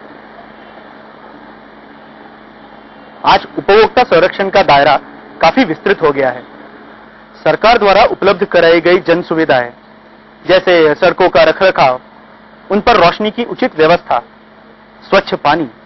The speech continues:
तथा स्वच्छ वातावरण उपलब्ध कराना, प्राथमिक शिक्षा व चिकित्सा और परिवहन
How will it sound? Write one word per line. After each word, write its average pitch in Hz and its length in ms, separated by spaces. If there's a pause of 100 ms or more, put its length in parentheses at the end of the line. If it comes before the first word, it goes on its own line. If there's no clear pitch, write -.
(380)
तथा 254 180
स्वच्छ - 380
वातावरण 190 540
उपलब्ध 175 420
कराना, 143 400 (640)
प्राथमिक 208 440
शिक्षा 156 440 (400)
व 226 40
चिकित्सा 185 600 (500)
और 226 100
परिवहन 170 540